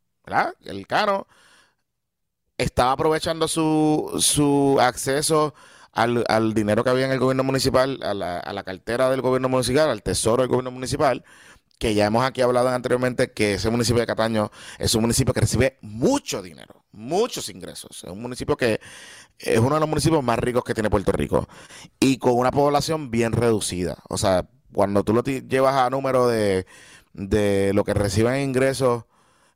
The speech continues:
eh, y lo llevas por, por, por, por, por, por cabeza allí, es un montón de chavos.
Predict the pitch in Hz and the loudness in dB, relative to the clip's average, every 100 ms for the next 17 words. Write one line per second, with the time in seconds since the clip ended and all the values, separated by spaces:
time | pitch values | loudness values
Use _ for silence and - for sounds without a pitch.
0 | - 107 107 104 101 101 98 98 101 69 | -8 -4 -2 0 0 0 0 -2 -4 -6
1 | 101 101 101 98 110 123 135 127 131 127 | -4 2 4 4 2 2 -2 -2 -2 -2
2 | - 117 107 - 104 101 92 82 - 90 | -2 -2 -2 -4 -4 -2 -2 -6 -6 -4
3 | 90 - 95 - 95 151 151 156 180 147 | -4 -2 -4 0 2 2 2 0 0 -2
4 | - - _ - 113 131 113 104 98 - | -6 -20 _ -6 -2 -2 -2 0 0 0
5 | 80 - - | -2 -4 -12